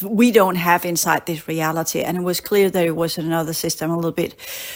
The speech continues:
confused whether it was on in the, the Mars scheme or it was somewhere else. It doesn't matter. Point being, there are battles going on right now in the taking down of the Orion Collective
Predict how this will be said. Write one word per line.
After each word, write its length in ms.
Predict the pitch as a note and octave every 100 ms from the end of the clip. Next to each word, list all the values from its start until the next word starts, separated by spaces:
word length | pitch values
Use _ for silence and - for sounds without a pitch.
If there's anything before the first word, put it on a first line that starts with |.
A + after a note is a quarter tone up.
| -
confused 480 | - G#3+ - G#3+ G3
whether 180 | G3 G3
it 40 |
was 220 | F#3 F3+
on 420 | F3+ D#3 D#3 F3+ F3+
in 200 | F3+ F3+
the, 140 | E3+
the 120 | E3
Mars 480 | F#3 F3 F3 F3 - -
scheme 640 | - - F3+ F3+ F3 F3+
or 340 | - F#3 F3
it 200 | F3 -
was 120 | E3+ E3+
somewhere 280 | F3+ F3
else. 260 | E3+ E3 E3+
It 80 | G3
doesn't 300 | G#3+ G#3+ G3+
matter. 240 | F#3 F3
Point 320 | F3 A3 F#3+
being, 400 | F3+ F3+ F#3+ G3
there 200 | - G3
are 60 | F#3+
battles 400 | F3+ F3+ F3 F#3
going 340 | - E3 E3+
on 140 | E3+ F3
right 260 | - D#3+
now 460 | E3 D3 D3 F#3+ A3+ _ _ _ _ _ _
in 380 | - A3+ A3+ A3
the 380 | - F#3 G3+ F#3+
taking 320 | F#3+ G3 - F#3
down 320 | F3 F3 F3+ -
of 340 | F3+ F3 E3 -
the 320 | F3+ F3 F3+
Orion 380 | E3+ F3 F3 F3
Collective 560 | F3+ E3 - F#3+ F3